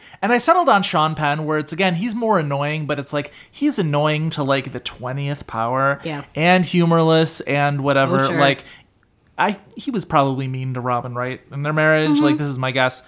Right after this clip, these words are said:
Speaker 2: Oh, yeah.
Speaker 1: Um, and whatever, had beaten people up. But I do, I really do enjoy him as an actor for the most part, with
Speaker 2: Mm-hmm.
Speaker 1: exceptions, but whatever.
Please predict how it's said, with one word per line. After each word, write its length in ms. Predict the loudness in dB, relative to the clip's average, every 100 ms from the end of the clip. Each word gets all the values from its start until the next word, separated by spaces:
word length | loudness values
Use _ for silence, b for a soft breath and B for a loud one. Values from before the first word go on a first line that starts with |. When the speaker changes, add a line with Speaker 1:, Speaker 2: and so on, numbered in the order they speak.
| -8
Speaker 2:
Oh, 80 | -6
yeah. 180 | -2 4
Speaker 1:
Um, 440 | 6 8 6 2 -4 -4
and 420 | -2 0 -2 -4 -4 -6 _ _ _
whatever, 400 | 0 2 2 0
had 360 | 0 -2 -6 -8
beaten 240 | -8 -6
people 300 | -6 -6 -2
up. 260 | -2 -4 -2
But 140 | 0
I 120 | 2
do, 380 | 0 4 4 4
I 200 | 2 0 0
really 320 | -2 -2 -2
do 240 | 0 0 0
enjoy 440 | -2 -2 -2 -2
him 300 | -4 -6 -6
as 160 | -6 -6
an 80 | -4
actor 320 | -4 -4 -10
for 260 | 0 4
the 80 | 4
most 300 | 4 0 0
part, 300 | 0 0 0
with 100 | 0
Speaker 2:
Mm-hmm. 60 | 0
Speaker 1:
exceptions, 480 | 0 -2 -4 -10 -10
but 120 | -8
whatever. 360 | -2 -2 -2